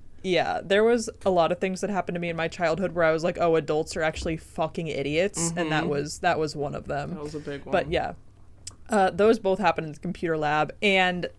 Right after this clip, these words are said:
Speaker 1: lots of type to learn.
Speaker 2: Mm-hmm.
Speaker 1: And I was trying to look up all of the, like, computer applications and stuff that I was thinking of for this episode, and I cannot find record, I think,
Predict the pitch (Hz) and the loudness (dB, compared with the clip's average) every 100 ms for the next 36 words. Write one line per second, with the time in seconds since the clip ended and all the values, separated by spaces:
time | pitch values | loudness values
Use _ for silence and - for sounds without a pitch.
0 | - 165 165 202 180 190 185 226 254 233 | -4 2 2 0 -2 0 0 0 -2 -2
1 | - - 160 156 156 175 - - - - | -6 -12 -10 -8 -8 -10 -12 -18 -20 -20
2 | - - - - 226 311 403 - 240 277 | -20 -20 -10 0 4 4 2 0 0 2
3 | 226 175 190 - 180 - 170 175 190 180 | 2 2 0 2 0 0 2 2 2 0
4 | 185 175 165 - - 185 156 165 175 170 | 0 2 0 -2 -8 -6 -4 -2 0 0
5 | 185 190 - 190 - 202 196 196 - 208 | 0 -4 -4 -4 -2 -4 -4 -4 -4 -4
6 | - 165 156 147 151 147 170 170 185 185 | -4 -4 -4 -6 -8 -10 -6 -6 -4 -6
7 | 180 185 185 196 208 202 180 180 247 311 | -4 -4 -4 0 2 2 2 0 0 0
8 | 330 370 - - - - 233 254 196 175 | 2 0 0 -8 -20 -2 0 2 2 2
9 | 180 196 - - - - 196 208 214 170 | 0 -2 -8 -12 -16 -6 0 0 0 0
10 | 165 - 165 - - 208 151 - | 0 0 -2 -4 -4 -2 -2 -8